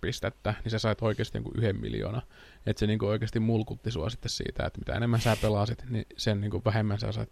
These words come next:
pisteitä. Joka sitten taas vedetään siihen, että sä pystyit sitten, kun sä oot, elikkä toi homma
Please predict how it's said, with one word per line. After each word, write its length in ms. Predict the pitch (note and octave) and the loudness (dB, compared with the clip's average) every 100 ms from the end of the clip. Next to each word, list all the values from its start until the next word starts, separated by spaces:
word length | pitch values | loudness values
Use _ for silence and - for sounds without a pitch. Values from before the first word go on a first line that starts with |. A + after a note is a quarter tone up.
| - | -6
pisteitä. 420 | - - - A2 - - - - | -6 -4 -4 -4 -6 -10 -2 6
Joka 280 | B2 C3+ A#2+ | 8 10 8
sitten 300 | B2 A2+ G#2+ | 6 4 6
taas 260 | A2 A2 - - A#2+ | 6 6 -2 0 4
vedetään 400 | A2+ A2 G#2 G#2 | 6 4 2 2
siihen, 340 | A#2+ A#2+ A2 | 4 6 4
että 180 | G2+ A2 | 2 0
sä 220 | G#2+ G2 - - - - - - - | 2 2 -2 -10 -18 -18 -18 -4 4
pystyit 360 | G#2+ - G2 | 6 8 6
sitten, 260 | - - G2+ | 6 2 2
kun 80 | G2+ | 2
sä 220 | A2+ G2+ | 4 4
oot, 140 | F2 - - - - - | 2 -4 -10 -20 -16 -2
elikkä 200 | A2+ - | 2 4
toi 140 | A2+ | 6
homma 260 | A#2 B2+ B2 | 8 8 6